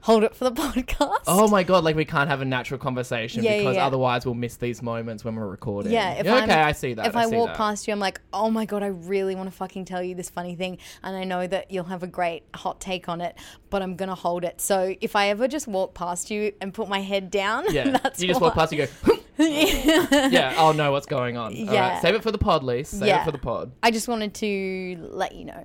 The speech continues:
Speaker 2: Oh, that's, yeah, maybe I do the same as well. Actually, do you know what? Especially with these shows, because I feel like naturally I would have just spoken to you about these earlier, but I just don't wanna lose any of the, like,
Speaker 1: The
Speaker 2: kind of
Speaker 1: magic.
Speaker 2: na-, yeah,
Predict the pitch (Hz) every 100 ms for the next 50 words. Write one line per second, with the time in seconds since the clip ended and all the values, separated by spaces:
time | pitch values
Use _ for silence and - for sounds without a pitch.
0 | - 180 214 214 - - - 208 190 127
1 | 180 302 370 302 220 180 156 143 131 143
2 | - 156 185 180 320 233 143 120 - 165
3 | 247 226 185 131 - 127 120 117 139 131
4 | 135 160 165 139 117 104 - 123 117 110
5 | 113 110 113 - 92 - 107 101 101 92
6 | 92 - 90 85 110 - 101 98 123 156
7 | 151 117 127 - 175 151 151 123 113 113
8 | 113 107 110 110 113 107 87 113 120 110
9 | 214 220 220 120 120 - 175 110